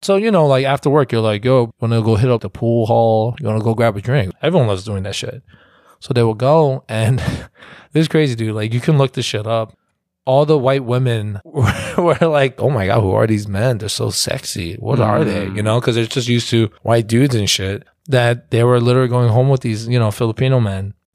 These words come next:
Speaker 1: And let's just say the white men, they did not approve of it.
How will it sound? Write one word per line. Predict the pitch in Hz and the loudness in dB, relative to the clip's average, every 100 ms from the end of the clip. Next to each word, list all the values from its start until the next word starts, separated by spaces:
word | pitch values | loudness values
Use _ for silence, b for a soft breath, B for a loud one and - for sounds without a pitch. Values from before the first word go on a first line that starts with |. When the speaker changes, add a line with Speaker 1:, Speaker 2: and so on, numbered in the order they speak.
| _ | _
Speaker 1:
And | 113 110 110 110 110 | -4 -2 -2 -2 -2
let's | 123 | -2
just | 139 | -2
say | - 123 117 117 - b b b _ _ - | 0 2 2 -2 -8 b b b _ _ -10
the | 117 | -4
white | 107 131 | 0 2
men, | 123 117 110 | 2 2 2
they | 107 107 | 0 -2
did | 101 110 | -2 0
not | 113 113 117 | 0 2 2
approve | 113 - 123 | 0 2 2
of | 131 113 | 2 0
it. | 104 98 101 | -4 -6 -8